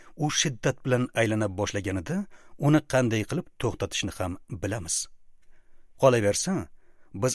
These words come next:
tanglik doirasini uzangida ushlab turish imkonini beradigan sirli qurolga ham egamiz. Bu qurol quvvat doirasi deb nomlanadi hamda u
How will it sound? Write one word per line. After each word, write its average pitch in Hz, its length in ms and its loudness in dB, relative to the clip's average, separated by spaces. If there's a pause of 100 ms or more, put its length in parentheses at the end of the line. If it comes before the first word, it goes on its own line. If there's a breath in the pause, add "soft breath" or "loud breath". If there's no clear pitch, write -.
(200)
tanglik 123 420 2
doirasini 107 640 0 (360 soft breath)
uzangida 143 480 2
ushlab 127 360 0
turish - 320 -2
imkonini 113 560 0
beradigan 104 560 0 (240 soft breath)
sirli 117 480 0
qurolga 98 440 -4
ham 87 220 -6 (300)
egamiz. 117 440 -6 (1120)
Bu 120 240 4
qurol 135 360 2 (400 soft breath)
quvvat 135 440 4 (100)
doirasi 107 520 2
deb 98 140 -4 (120)
nomlanadi 87 600 -2 (500)
hamda 110 380 4
u 147 140 0